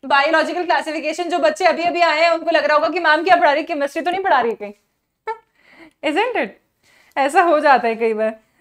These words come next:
चलो कोई बात नहीं है, हम अभी बायोलॉजिकल क्लासिफिकेशन में बैक्टीरियाज के बारे में पढ़ रहे थे बेटा, ठीक है। आप एक बार वापस से जाना, क्लास एंड हो जाए उसके बाद में, वो पोर्शन रिकॉर्डेड देख लेना, ठीक है। अभी हम अभी लाइव पे फोकस करते हैं।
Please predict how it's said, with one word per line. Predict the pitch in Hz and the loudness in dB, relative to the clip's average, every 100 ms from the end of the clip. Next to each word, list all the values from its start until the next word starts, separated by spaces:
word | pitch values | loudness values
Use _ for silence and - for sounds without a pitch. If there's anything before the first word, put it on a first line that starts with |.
| - | -2
चलो | 339 349 | 2 2
कोई | 349 381 | 2 2
बात | 339 269 277 | 4 4 0
नहीं | 294 | -2
है, | 330 | 0
हम | 440 311 | 2 2
अभी | 302 339 | 0 -2
बायोलॉजिकल | 277 254 269 269 339 | 0 0 0 -4 -4
क्लासिफिकेशन | 359 269 269 262 269 - 294 | -2 -2 -4 -8 -8 -6 -4
में | 440 | -2
बैक्टीरियाज | 285 269 311 359 466 | -2 -4 -2 0 0
के | 427 | 0
बारे | 349 262 262 | 0 0 0
में | 247 | -4
पढ़ | 226 | -4
रहे | 214 | -6
थे | 220 | -8
बेटा, | 196 - - 254 | -12 -12 -14 -8
ठीक | 247 | -2
है। | 359 | 0
आप | 269 | 0
एक | 269 | -2
बार | 277 330 | 0 2
वापस | 294 554 - | 2 0 -6
से | 269 | -2
जाना, | 262 277 494 | 0 0 -2
क्लास | - 277 262 262 - - | -2 0 0 -2 -12 -8
एंड | 247 262 | -4 -2
हो | 254 | -2
जाए | 262 | -2
उसके | 254 277 | -4 -4
बाद | 240 233 | -2 -2
में, | 294 - _ _ _ - | -2 -6 _ _ _ -4
वो | 285 359 | 0 0
पोर्शन | 339 277 277 320 | 0 -2 0 -2
रिकॉर्डेड | 277 269 254 262 | -2 2 0 0
देख | 233 226 | -6 -6
लेना, | 190 180 - | -10 -12 -10
ठीक | 269 330 | -6 -6
है। | - _ _ - | -6 _ _ -8
अभी | 254 294 | -4 -2
हम | 320 | 0
अभी | 370 320 359 | 0 -2 0
लाइव | 277 254 | 0 0
पे | 277 311 | -4 -4
फोकस | 277 262 269 | -4 -2 -6
करते | 285 - 269 | -6 -6 -6
हैं। | - | -10